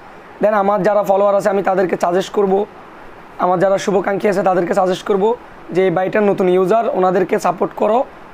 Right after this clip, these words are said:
support করে <clears throat> ওনারা সামনে এগিয়ে যাবে কিভাবে। আসলে একজনের হাত ধরে একজন সামনে এগিয়ে যেতে পারে। কেউ কখনো মায়ের গর্ভ থেকে শিখে আসে না কোনো কিছু,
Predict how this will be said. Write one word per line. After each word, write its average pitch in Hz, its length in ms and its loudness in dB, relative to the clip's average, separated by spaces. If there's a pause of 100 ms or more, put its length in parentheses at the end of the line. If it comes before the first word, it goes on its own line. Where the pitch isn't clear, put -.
(140)
support 190 420 -2
করে 220 320 2 (320)
<clears throat> - 640 -4
ওনারা 190 500 2
সামনে 208 380 0
এগিয়ে 208 220 2
যাবে 190 220 2
কিভাবে। 165 400 0 (320)
আসলে 269 280 0
একজনের 208 420 2
হাত 190 160 -2
ধরে 240 220 2
একজন 190 360 0
সামনে 208 360 0
এগিয়ে 185 180 0
যেতে 170 200 -2
পারে। 147 240 0 (420)
কেউ 202 200 0
কখনো 202 280 2
মায়ের 196 360 2 (360)
গর্ভ 190 260 2
থেকে 190 240 2
শিখে 180 240 -2
আসে 175 180 0
না 175 100 0
কোনো 165 180 0
কিছু, 143 220 -4